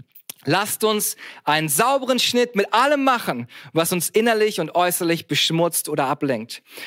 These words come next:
Lasst uns unser ganzes Leben zu einem heiligen Tempel für die Anbetung Gottes machen.“ Und vielleicht kann Martin dazukommen. Gottes Stimme ist sehr deutlich. Wir brauchen nur unser Herz vorzubereiten. Gott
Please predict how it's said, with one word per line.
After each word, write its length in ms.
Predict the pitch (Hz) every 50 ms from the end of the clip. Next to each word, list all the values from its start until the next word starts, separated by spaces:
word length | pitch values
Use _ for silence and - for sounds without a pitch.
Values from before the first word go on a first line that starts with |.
| - -
Lasst 320 | - 156 190 226 226 - -
uns 180 | 233 226 220
unser 220 | 202 190 165 170 165
ganzes 480 | 156 185 185 208 220 - - 202 -
Leben 380 | - 196 190 185 185 175 180 170 - - - - -
zu 140 | - - 160
einem 200 | 135 139 139 -
heiligen 300 | 165 160 175 175 165 156
Tempel 420 | - - 175 156 156 151 - 151
für 160 | 139 - - 139
die 100 | 131 123
Anbetung 640 | 123 117 117 139 139 139 - - 143 123 123 123 - - - - _ - -
Gottes 340 | - 117 110 113 - - 113
machen.“ 320 | 107 101 - - 98 101
Und 80 | 120 120
vielleicht 320 | - 170 165 175 - -
kann 200 | - 170 156 147 - - - - - - -
Martin 320 | 156 160 160 175 - 175 160
dazukommen. 720 | 151 147 - - - 202 196 - - 190 165 170 175 156 - _ - - - - - -
Gottes 220 | - 190 214 226 220
Stimme 320 | - - 233 226 220 208
ist 400 | 175 165 165 156 - - - -
sehr 240 | 151 147 170 170 160
deutlich. 680 | 156 160 147 147 143 - 117 107 104 - - - _ _ _ _ _ _ _ _ _ _
Wir 360 | - - - 151 127 147 175 160
brauchen 540 | - 160 160 160 160 160 - 165 156 147 143 _ _ - - - - _
nur 320 | - 143 147 156 156 156 151
unser 240 | 165 147 139 139 139
Herz 480 | 120 127 135 127 127 - - - - _ _ _ _
vorzubereiten. 1000 | - - - - 147 131 127 - - - - 110 110 101 95 90 - 104 101 - _ _ _ _ _ _ _ -
Gott 380 | 170 165 160 165 165 - -